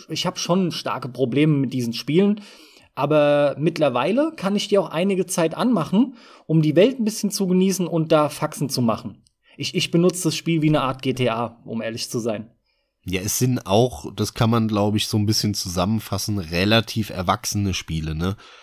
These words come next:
Speaker 2: Also es ist nicht so, als wär das alles sehr quietschig, ähm, sehr schnell und ja, die, die legen auch nicht unbedingt sehr viel Wert darauf, jetzt, ähm, sehr einfach zu sein, sondern das kann ruhig auch mal ein bisschen komplizierter, ein bisschen komplexer sein,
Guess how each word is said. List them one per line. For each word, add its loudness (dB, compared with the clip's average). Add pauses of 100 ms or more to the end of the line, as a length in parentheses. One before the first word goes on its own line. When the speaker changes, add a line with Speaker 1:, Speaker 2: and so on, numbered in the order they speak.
(200)
Speaker 2:
Also -2
es -2
ist -8
nicht 4
so, 4
als 0
wär 2
das 0
alles 0
sehr 0
quietschig, 2
ähm, 2
sehr 2
schnell 6
und -2 (800)
ja, 4 (380)
die, 0
die 0
legen 2
auch 2
nicht 0
unbedingt 2
sehr 0
viel -2
Wert 0
darauf, 0
jetzt, 0
ähm, -2
sehr -2
einfach 0
zu -4
sein, 2
sondern -2
das -6
kann -2
ruhig 2
auch 0
mal 2
ein -4
bisschen -4
komplizierter, 0
ein 0
bisschen -4
komplexer 0
sein, 2